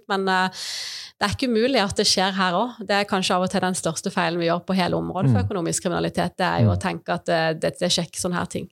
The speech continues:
Speaker 1: i
Speaker 2: Nei.
Speaker 1: Norge.
Speaker 2: Og så, vi har jo snakket mye nå om tiltak,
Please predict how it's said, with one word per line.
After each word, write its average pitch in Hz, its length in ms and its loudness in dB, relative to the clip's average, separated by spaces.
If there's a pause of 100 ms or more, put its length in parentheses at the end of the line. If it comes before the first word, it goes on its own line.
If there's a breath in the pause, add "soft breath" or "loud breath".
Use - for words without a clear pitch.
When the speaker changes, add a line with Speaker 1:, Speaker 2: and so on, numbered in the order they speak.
Speaker 1:
i 175 80 -20
Speaker 2:
Nei. 110 160 2
Speaker 1:
Norge. 185 140 -2 (640)
Speaker 2:
Og 139 60 4
så, 156 300 4
vi 151 160 2
har 143 100 6
jo 135 100 2
snakket 131 300 0
mye 123 340 4
nå 101 320 2
om 113 220 4
tiltak, 90 440 2